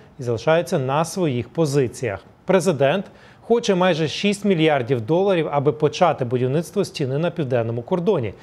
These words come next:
Тоді він розблокує уряд. Демократи кажуть: "Спочатку розблокуйте уряд, потім будемо вести переговори". І без того пустілий через шатдаун Вашингтон цього понеділка ще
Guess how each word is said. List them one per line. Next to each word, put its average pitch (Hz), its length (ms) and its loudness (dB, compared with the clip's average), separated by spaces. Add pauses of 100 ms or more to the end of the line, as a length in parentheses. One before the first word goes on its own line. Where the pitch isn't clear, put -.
(220)
Тоді 160 340 2
він 185 140 2
розблокує 135 560 0
уряд. 117 280 -2 (440)
Демократи 160 580 2
кажуть: 214 420 0 (440)
"Спочатку 202 800 0
розблокуйте 151 580 0
уряд, 233 460 0
потім 208 360 2
будемо 151 360 2
вести 165 540 2 (160)
переговори". 135 640 2 (540)
І 175 60 2
без 165 160 2
того 156 220 2
пустілий 151 440 0
через 143 240 0
шатдаун 143 380 0
Вашингтон 165 600 -2 (340)
цього 170 180 2
понеділка 151 540 0
ще 151 380 0